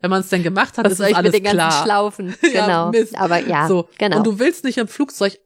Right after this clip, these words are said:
Speaker 1: sitzen. Also meistens ist es
Speaker 2: Nee.
Speaker 1: ja so, als Eltern mit kleinen Kindern darf man als erstes einsteigen. Nach der Business Class. Aber wenn das nicht so ist, dann sitzt du da vielleicht zwischen den ganzen Leuten, die wollen losfliegen und du erstmal, „Ja, Augenblick, ich muss jetzt hier erstmal anfangen, dieses
Speaker 2: Ja,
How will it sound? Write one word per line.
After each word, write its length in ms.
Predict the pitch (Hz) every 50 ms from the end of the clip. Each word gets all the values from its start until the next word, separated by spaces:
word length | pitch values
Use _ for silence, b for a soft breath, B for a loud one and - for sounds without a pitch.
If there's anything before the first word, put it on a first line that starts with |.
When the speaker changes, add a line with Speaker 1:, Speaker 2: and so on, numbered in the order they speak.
| _ _
Speaker 1:
sitzen. 320 | - - 214 220 - - 196
Also 160 | 180 190 190
meistens 360 | 185 185 226 233 - - -
ist 60 | 175
es 40 | 165
Speaker 2:
Nee. 60 | 160 214
Speaker 1:
ja 60 | 208
so, 100 | - 208
als 200 | 165 165 190 -
Eltern 480 | - 175 208 220 - 233 220 220 214 -
mit 160 | - 190 185 -
kleinen 260 | - 196 190 185 185
Kindern 280 | - 220 220 220 208
darf 160 | 190 185 185 -
man 100 | 180 147
als 140 | 165 -
erstes 320 | - 147 160 - 185 180 190
einsteigen. 580 | - - - - - - 113 131 151 180 185 _ _ _ _
Nach 160 | - 165 170 -
der 100 | - 160
Business 320 | 160 156 147 147 - -
Class. 320 | - - 113 - 165 - _ b b b b b b b b
Aber 380 | b - 208 196 185 151 147 _ _ _ _ -
wenn 120 | 185 185
das 200 | 190 180 175 -
nicht 200 | 233 330 330 -
so 100 | - 202 -
ist, 300 | - - - - - _ _ _ _ _ _ _ _ _
dann 160 | - 226 220 214
sitzt 280 | - 285 - - - -
du 60 | 320
da 200 | 226 196 196 233 254
vielleicht 380 | - 214 185 175 214 311 -
zwischen 220 | - 262 247 - 240
den 80 | 214
ganzen 260 | 208 220 240 - - 269
Leuten, 300 | 247 240 254 254 - 190
die 120 | 185 185 190
wollen 160 | 180 165 196
losfliegen 420 | 285 370 - - - 302 285 277
und 100 | 247 226
du 60 | 269
erstmal, 240 | 254 247 226 247 226
„Ja, 200 | 220 226 214 180 180
Augenblick, 480 | 170 170 165 151 202 190 220 226 -
ich 160 | 190 - -
muss 140 | 180 180 - -
jetzt 140 | 165 -
hier 120 | - 165 143
erstmal 400 | 135 151 151 - - 160 147 -
anfangen, 460 | - 160 160 180 - - 190 175 170
dieses 160 | 160 156 151 156
Speaker 2:
Ja, 120 | 156